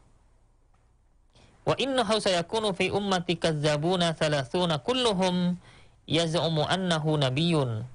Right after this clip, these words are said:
Dan sesungguhnya akan datang di umatku ini, eh, para pendusta, ya, para dajjal-dajjal pendusta yang semua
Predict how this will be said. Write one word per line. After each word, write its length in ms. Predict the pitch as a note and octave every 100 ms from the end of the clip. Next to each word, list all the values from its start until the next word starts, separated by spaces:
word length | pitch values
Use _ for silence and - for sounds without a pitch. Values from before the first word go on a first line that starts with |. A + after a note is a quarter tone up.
| - - _ _ _ _ _ _ _ _ _ -
Dan 320 | D3 G#3 A#3
sesungguhnya 480 | G3 G3 G3+ G#3 -
akan 240 | G3 F3+
datang 340 | G#3 G#3 G#3
di 60 | G3+
umatku 480 | G3 G3 G3 F3+ G3
ini, 500 | G3 F#3+ G#3+ A#3+ A#3 - - - _ -
eh, 400 | D#3 E3 D#3+ E3 - -
para 240 | F3 F3
pendusta, 920 | - F3+ E3+ F#3 - - D3 A2 A#2 - - - - - _ _
ya, 160 | C3+ B2
para 240 | B2 C#3+
dajjal-dajjal 1040 | C#3+ C#3+ D3+ C#3+ D3 D3 D#3 E3 D#3 D3+ C#3+
pendusta 640 | D3 C3+ E3 - E3+ F3+
yang 260 | F3+ D#3+ D3+
semua 340 | - D#3 F3